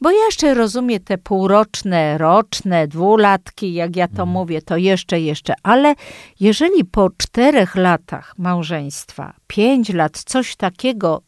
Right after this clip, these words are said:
Speaker 1: pojawia się, to ja uważam, że to, to jest taki mobbing wobec, y, żony od strony męża. Nie boję się użyć tego określenia.
Speaker 2: Ale też musimy uczciwie powiedzieć, że można te wszystkie treści mieć przerobione na podstawie nawet katechez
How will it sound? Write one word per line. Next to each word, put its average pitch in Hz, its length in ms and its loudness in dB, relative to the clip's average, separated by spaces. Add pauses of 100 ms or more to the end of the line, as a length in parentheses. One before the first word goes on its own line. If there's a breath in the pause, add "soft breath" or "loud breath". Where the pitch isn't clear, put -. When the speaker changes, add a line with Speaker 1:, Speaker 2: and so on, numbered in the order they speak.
(260)
Speaker 1:
pojawia 190 640 2
się, 185 260 -6 (320 loud breath)
to - 100 -4
ja 254 200 4
uważam, 370 460 2
że 269 80 -2
to, 277 160 -4
to - 120 -8
jest - 140 -6
taki 254 220 -4
mobbing 226 600 0
wobec, 180 500 -2 (100)
y, 175 180 -2 (220 soft breath)
żony 202 560 0
od 170 160 -8
strony 180 600 -2 (200)
męża. 165 540 -2 (380)
Nie 226 200 4
boję 370 320 4
się - 180 -6
użyć 330 380 -6
tego 302 260 -4
określenia. 311 560 -6
Speaker 2:
Ale 127 120 0
też 123 220 -2
musimy 131 340 -2
uczciwie 123 480 0
powiedzieć, 123 500 0
że 104 100 0
można 117 320 0
te 101 140 -4
wszystkie 104 380 -4
treści 110 380 -2
mieć 110 540 0
przerobione 104 580 2
na 104 140 2
podstawie 104 580 0
nawet 98 360 -2
katechez 101 580 -2